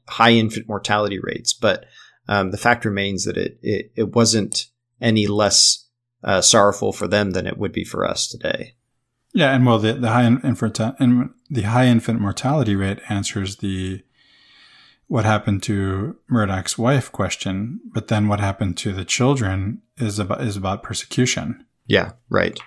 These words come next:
Speaker 2: So there's a little bit of both in this story.
Speaker 1: Yeah, there's a little bit of both, exactly, in the story. Then as, as section fifty-two progresses, we get to this, uh,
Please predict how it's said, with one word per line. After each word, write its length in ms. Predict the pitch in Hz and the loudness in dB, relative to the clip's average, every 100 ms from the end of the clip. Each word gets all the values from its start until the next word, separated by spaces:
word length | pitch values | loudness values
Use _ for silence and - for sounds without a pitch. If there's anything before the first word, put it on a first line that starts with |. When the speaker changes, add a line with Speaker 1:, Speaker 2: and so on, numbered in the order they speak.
| _ | _
Speaker 2:
So 160 | - 123 | -2 2
there's 180 | 113 101 | 4 2
a 60 | |
little 160 | 104 104 | 2 2
bit 100 | 95 | 0
of 80 | 90 | 2
both 300 | 107 110 101 | 2 2 -2
in 80 | |
this 160 | 95 101 | -2 -2
story. 160 | 98 92 | 0 0
Speaker 1:
Yeah, 60 | |
there's 160 | 95 110 | 0 -2
a 20 | |
little 140 | 101 | -2
bit 100 | - | -2
of 80 | 98 | -4
both, 240 | - - - | -2 -4 -4
exactly, 500 | - - - - - | -4 -4 -4 -10 -14
in 320 | - _ - | -14 _ -8
the 20 | |
story. 360 | - - 64 58 - - | -4 -2 -4 -6 -14 -14
Then 300 | 151 156 190 | 4 6 6
as, 240 | 175 139 | 2 2
as 420 | - 123 120 113 - | 4 6 6 6 4
section 300 | 147 156 151 | 4 2 2
fifty-two 560 | 135 120 - 123 120 | 4 4 4 4 4
progresses, 560 | 120 113 110 98 113 113 | 4 4 4 4 2 2
we 100 | 123 | 4
get 200 | 170 175 | 4 4
to 220 | 151 131 | 4 6
this, 400 | 120 117 - - | 6 6 6 6
uh, 340 | 110 101 - | 6 4 0